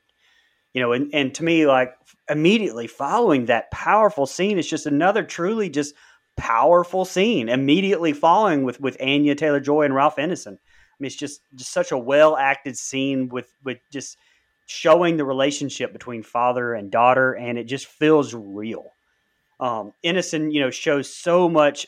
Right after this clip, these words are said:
amazing emotion as he's, like, he's trying to convey something that you really just have to experience to, to even understand what he's doing, trying to convey freaking out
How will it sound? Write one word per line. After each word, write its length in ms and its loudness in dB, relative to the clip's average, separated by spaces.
amazing 800 -2
emotion 580 0
as 240 -2
he's, 260 -4
like, 260 0
he's 160 -6
trying 360 0
to 100 -16
convey 600 2
something 580 -2
that 340 -2
you 160 -10
really 260 2
just 160 -6
have 220 0
to 80 -2
experience 1120 -2
to, 260 -4
to 280 -8
even 220 -2
understand 640 -4
what 200 2
he's 180 -10
doing, 460 -4
trying 340 2
to 80 -8
convey 420 0
freaking 520 -2
out 280 2